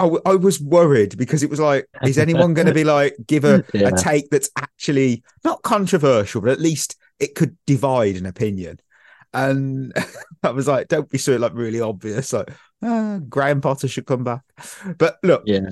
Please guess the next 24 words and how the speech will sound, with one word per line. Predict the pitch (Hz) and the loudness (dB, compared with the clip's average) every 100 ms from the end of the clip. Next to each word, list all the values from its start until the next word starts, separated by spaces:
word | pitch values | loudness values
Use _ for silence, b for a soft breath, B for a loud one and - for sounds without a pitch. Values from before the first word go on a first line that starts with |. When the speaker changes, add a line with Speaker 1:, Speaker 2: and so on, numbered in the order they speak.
| 87 _ - | -12 _ -2
Speaker 1:
we'll | 151 160 | 0 0
kick | 196 175 | 0 0
off | 175 - | -2 0
with | 143 113 - | -2 -2 -8
Matt | 135 135 - | -8 -8 -2
Gilvery, | 123 110 95 98 92 | 0 0 0 -2 -2
whose | 110 107 - - - | -2 -4 -6 -10 -12
take | - 196 277 | -4 -2 0
is | 127 87 - - - | -2 -2 -8 -16 -12
Chelsea | - 170 175 - 190 180 175 | -4 -2 -2 0 2 2 2
will | - 147 | 0 0
win | 135 139 127 | 2 0 -2
the | |
Premier | 113 - 160 156 151 | -4 -4 -4 0 2
League | 127 107 92 | 2 2 0
before | 90 95 104 | -4 -4 0
Arsenal | 98 95 - 95 | 0 -2 -6 -12
do. | 85 87 - _ _ _ _ _ _ _ - | -10 -10 -12 _ _ _ _ _ _ _ -6
What | 135 | -2
do | |
you | 123 | -2
think | 127 117 | 0 -2
on | 117 107 | -2 -2
that? | 92 | -4